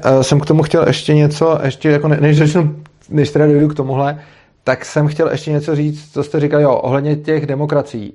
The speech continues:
Eh, já se schválně tady v tomhle tom diskuzním bloku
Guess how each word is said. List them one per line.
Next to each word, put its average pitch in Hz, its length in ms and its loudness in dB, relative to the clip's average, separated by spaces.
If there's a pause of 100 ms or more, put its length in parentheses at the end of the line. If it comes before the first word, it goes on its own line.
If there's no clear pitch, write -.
Eh, 113 200 -4
já 117 180 -2
se 165 140 -8
schválně 135 440 -2
tady 139 240 0
v 147 80 -12 (160)
tomhle 135 380 -2 (340)
tom 135 360 -4
diskuzním 135 540 -6
bloku 107 480 -6